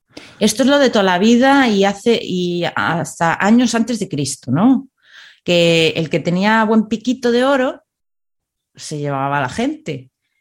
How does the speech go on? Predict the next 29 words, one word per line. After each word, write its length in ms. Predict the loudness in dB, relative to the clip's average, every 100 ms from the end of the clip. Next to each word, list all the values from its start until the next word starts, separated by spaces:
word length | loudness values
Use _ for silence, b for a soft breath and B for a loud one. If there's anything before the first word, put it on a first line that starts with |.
| _ _
y 200 | -2 0
conseguía 460 | 0 0 0 2 2
lo 120 | 0
que 100 | -2
quería. 540 | 0 2 0 -2 -6 -16 _ _ _
Pues 560 | -4 -2 0 -4 -8 -16 -6
aún 180 | -4 -2
seguimos 420 | -2 -2 -2 -2
siendo 460 | -4 -4 0 0 0
muy 180 | 0 -2
así, 400 | -4 -8 -10 -10
¿qué 60 | -4
quieres 200 | -2 0
que 80 | -2
te 160 | 0 2
diga? 240 | 2 0
O 60 | -4
sea, 340 | -2 0 0
el 120 | 0
que 240 | 0 0 0
se 120 | 0
ponga, 240 | -2 -4 B B 2
"No, 420 | 6 6 4 0
porque 520 | -8 -8 -6 0 0
esto, 200 | 0 -2
porque 240 | -4 -8
aquello". 300 | -4 0 0 -2 B B -4
A 80 | 2
ver, 340 | 2 0